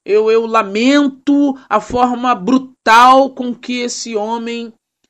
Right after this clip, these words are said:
né, foi assassinado, mas eu lamento a forma brutal com que outros homens brancos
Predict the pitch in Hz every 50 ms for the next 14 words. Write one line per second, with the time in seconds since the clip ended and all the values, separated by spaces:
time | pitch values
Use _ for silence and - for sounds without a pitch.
0 | _ _ _ 175 190 208 220 226 226 226 214 208 _ _ _ _ _ - - 202
1 | 214 220 220 208 - - - 208 196 - - - 185 175 180 190 196 202 185 185
2 | - - _ - 208 214 220 190 180 262 269 277 269 269 - _ _ - 202 226
3 | 233 247 247 240 226 226 233 247 262 262 262 226 180 - - 233 233 233 226 233
4 | 220 196 226 226 - - 226 233 247 240 233 - 240 247 240 - - 262 254 240
5 | 247 269 269 269 - 262 254 208 180 190 220 247 262 262 247 208 185 165 147 143
6 | 143 - 156 147 147 196 220 247 262 269 - - - - - - 175 143 143 -
7 | - - - - -